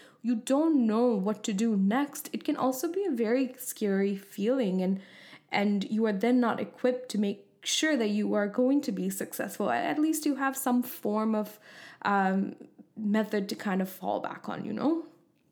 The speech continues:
I, this past Christmas at a work event, um, they were like, "Oh, we're having a talent show. Does anyone wanna sing or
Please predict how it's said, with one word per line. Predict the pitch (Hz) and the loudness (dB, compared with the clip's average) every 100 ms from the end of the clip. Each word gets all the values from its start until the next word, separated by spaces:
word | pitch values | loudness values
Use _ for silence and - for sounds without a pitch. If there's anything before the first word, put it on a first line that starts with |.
| _ _ _ - _ | _ _ _ -20 _
I, | - 208 202 208 208 214 - - _ _ _ _ _ _ _ _ - | 0 2 4 4 2 0 -6 -20 _ _ _ _ _ _ _ _ -4
this | 226 196 | -2 -2
past | - 262 262 - | -2 0 0 0
Christmas | - 220 226 240 247 - | 0 0 2 2 2 -2
at | - 202 202 | 0 2 2
a | |
work | 196 196 220 | 2 0 0
event, | 202 190 208 202 | 2 2 2 0
um, | 185 185 185 196 | 0 2 0 0
they | |
were | 202 233 | 0 0
like, | 254 254 | 2 2
"Oh, | 349 339 | 2 2
we're | 269 | 2
having | 254 269 269 | 2 2 2
a | 269 | 0
talent | 277 254 247 247 | 0 2 4 2
show. | 247 254 233 233 | 2 2 2 2
Does | 226 | 2
anyone | 226 220 220 | 2 2 2
wanna | 214 208 214 | 2 0 -2
sing | - 254 247 247 247 | 0 2 4 2 0
or | - - | -2 -6